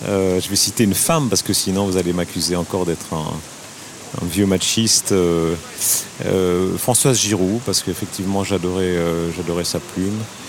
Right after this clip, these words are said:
Euh, qui est-ce que je mettrais encore ? Churchill, parce que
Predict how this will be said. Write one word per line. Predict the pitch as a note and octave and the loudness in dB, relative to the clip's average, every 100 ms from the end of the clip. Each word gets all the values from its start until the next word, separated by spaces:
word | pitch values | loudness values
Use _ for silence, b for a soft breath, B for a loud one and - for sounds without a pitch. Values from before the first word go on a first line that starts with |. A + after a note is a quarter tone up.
| B B B - - | B B B -10 -8
Euh, | F#2 F#2+ F2+ F2 E2+ E2 E2 E2+ E2 E2 D#2+ E2+ E2+ - F2 - | -2 0 0 0 0 -2 -2 -4 -4 -6 -6 -6 -6 -4 -4 -2
qui | - | 2
est-ce | G#2 - | 4 4
que | G#2+ | 2
je | F#2+ | 4
mettrais | F#2+ - - | 2 2 2
encore ? | F2+ F2 G2+ F2+ | 2 4 2 2
Churchill, | - F#2 - F2+ E2 E2+ | 2 0 2 0 0 0
parce | D#2 | -2
que | - | -2